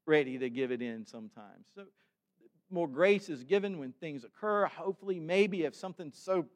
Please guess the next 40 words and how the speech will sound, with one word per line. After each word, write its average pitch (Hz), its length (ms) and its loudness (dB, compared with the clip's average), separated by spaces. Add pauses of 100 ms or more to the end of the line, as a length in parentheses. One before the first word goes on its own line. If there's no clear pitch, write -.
(220)
big 185 360 8
as 143 220 2
that 170 260 8
were 151 80 4
to 156 80 2
happen 160 300 -2
to 139 120 4
us, 185 380 6
that 131 160 -10
maybe 151 440 -6
there'd 135 160 -6
be 139 100 -8
enough 139 280 -6
grace 139 340 -2
for 123 200 -8
us 131 140 -4
to 123 100 -20
be 127 60 -10
able 127 120 -6
to 107 100 -18
stand 127 460 -8
and 113 160 -14
say, 101 220 -14 (420)
"No, 131 500 2
this 113 200 -10
has 117 100 -14
suddenly 123 380 -6
gotten, 113 400 -4 (880)
you 117 140 -6
know, 110 40 -6
to 107 120 -8
be 120 140 -4
too 120 180 -8
much." 127 480 -2
But 104 180 -4 (840)
we 123 120 -6
can 123 160 -8
often 135 340 -2
just 110 240 -6
really 135 880 2